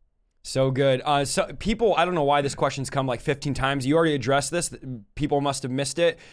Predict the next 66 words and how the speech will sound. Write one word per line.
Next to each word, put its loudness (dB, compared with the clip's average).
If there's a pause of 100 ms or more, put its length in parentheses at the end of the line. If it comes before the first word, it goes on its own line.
(140)
Um, 2
they 4
say, 0
"Can -4
you 0
please -2
address," 0
and -4
this 0
is, -4
like, 0
the 0
only 0
question -2
I -6
keep -8
seeing -4
with -4
this 2
verse, -4 (280)
Revelation 2
three 0
ten, 0
which -4
is, 0 (240)
um, 2
Revelation 2
three 2
ten 2
says, 0
"Since -4
you 2
have -2
kept 0
my 2
command -4
to 0
endure 0
patiently, -2 (180)
I 0
will 2
also 2
keep -8
you -6
from -4
the -4
hour 2
of -4
trial 0
that's -6
gonna -6
come -6
on -4
the -6
whole 0
world 2
to -4
test -4
the, -6 (220)
to -4
test 0
the 0
inhabitants -2
of -4
the 0
earth." -2